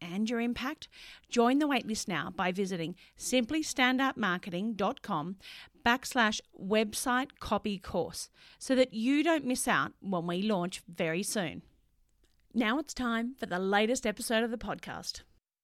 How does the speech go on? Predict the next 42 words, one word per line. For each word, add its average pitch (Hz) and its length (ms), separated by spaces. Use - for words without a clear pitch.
If 359 160
you 403 120
want 523 220
to 427 60
attract - 340
more 208 320
mums 180 300
to 208 100
your 185 260
business, - 460
then 220 380
this 302 260
episode 196 500
will 180 280
open 214 380
your 226 120
eyes 165 300
to 208 160
a 202 40
whole 269 420
new 262 240
way 220 220
of 214 100
thinking 214 340
about 196 240
mums 170 400
and 202 160
how 202 160
you 208 400
should 175 200
be 208 120
marketing 175 440
to 185 120
them 135 220
for - 120
better 190 300
engagement, 254 480
stronger 202 400
relationships, 240 760
and 196 200
more 185 220
sales. 143 480